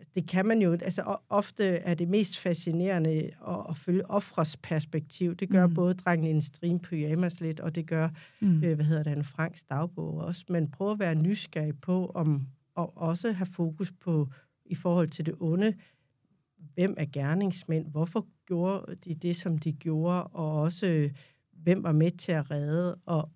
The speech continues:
Speaker 1: og var, var redderne, dem, der reddede, var de faktisk også selv ofre nogle gange, og så videre, ikke? Altså, så den der nuancering af de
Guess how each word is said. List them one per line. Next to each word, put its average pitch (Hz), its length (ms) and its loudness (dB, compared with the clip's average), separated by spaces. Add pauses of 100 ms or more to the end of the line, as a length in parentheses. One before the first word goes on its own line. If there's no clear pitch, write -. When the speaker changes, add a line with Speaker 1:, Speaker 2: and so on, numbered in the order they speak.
(140)
Speaker 1:
og 151 100 -4
var, 156 300 -2
var 160 140 0
redderne, 170 460 0 (140)
dem, 180 160 0
der 175 180 -2
reddede, 185 380 0
var 170 100 2
de 180 160 -4
faktisk 175 480 -4
også 170 200 -2
selv 196 300 0
ofre 175 440 -2
nogle 160 200 0
gange, 151 420 -2
og 170 100 -6
så - 120 -6
videre, 151 360 0
ikke? 240 140 -4
Altså, 190 220 -6
så 185 220 2 (360)
den 185 120 -4
der 185 220 2
nuancering 175 1300 2
af 160 160 -2
de 190 240 0